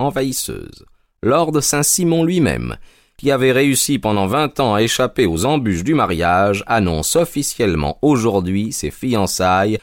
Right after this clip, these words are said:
avec mademoiselle Hattie Doran, la séduisante fille d'un millionnaire californien.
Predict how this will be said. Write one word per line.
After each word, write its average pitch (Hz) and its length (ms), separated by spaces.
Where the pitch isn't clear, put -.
avec 82 280
mademoiselle 90 720
Hattie 95 360
Doran, 85 500
la 90 140
séduisante 92 580
fille 127 420
d'un 73 160
millionnaire 104 720
californien. 95 640